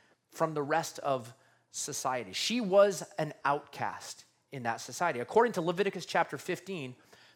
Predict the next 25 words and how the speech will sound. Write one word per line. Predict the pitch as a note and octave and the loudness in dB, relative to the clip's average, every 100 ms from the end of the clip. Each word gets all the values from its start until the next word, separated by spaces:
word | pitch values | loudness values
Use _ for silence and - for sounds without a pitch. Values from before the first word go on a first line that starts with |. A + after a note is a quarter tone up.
| - | -8
because | C#3+ - - A3+ A#3 | -8 -2 4 4 4
of | F#3+ | 0
her | D#3+ F3+ | 0 -2
bleeding, | C#3 C#3+ E3 G#3 A3 - _ _ _ _ _ _ | -2 -6 -6 -10 -14 -20 _ _ _ _ _ _
she | - - A3+ | -8 -4 0
was, | G3 F3 - - | 0 0 -4 -8
she | - A3 | -6 -4
was | G3 | -6
considered | - E3+ F#3+ F#3 | -6 -6 -4 -4
to | E3 | -6
be | D#3+ C#3+ | -6 -6
con-, | - D#3+ D3+ C#3 | -6 -12 -10 -12
uh, | C3+ | -10
continually | - D3+ - - C4 A#3 D#3 A#2 A2+ B2+ _ _ _ | -10 -10 -6 -2 -2 0 0 0 -4 -10 _ _ _
ceremonially | - - G3 G#3+ G#3 F3+ E3+ D3 B2 A#2+ A#2 - - | -12 -2 2 4 4 0 -2 -2 -4 -4 -6 -10 -4
unclean. | C#3+ C#3+ C#3+ - _ _ _ - C#3+ B2 G#2+ _ _ _ _ _ _ _ _ _ - | -2 -4 -10 -14 _ _ _ -12 -10 -10 -14 _ _ _ _ _ _ _ _ _ 10
And | |
all | G#3+ | 12
that | C4+ G#3 | 12 12
means | G#3+ C4 G3+ | 6 0 0
is | F#3 | -2
that | G#3 F#3 | -2 -2
she | - B3 | -2 -2
was | G#3 F3+ D#3+ | -2 -2 -4
not | E3 F#3+ A#3 A#3+ | -4 2 4 2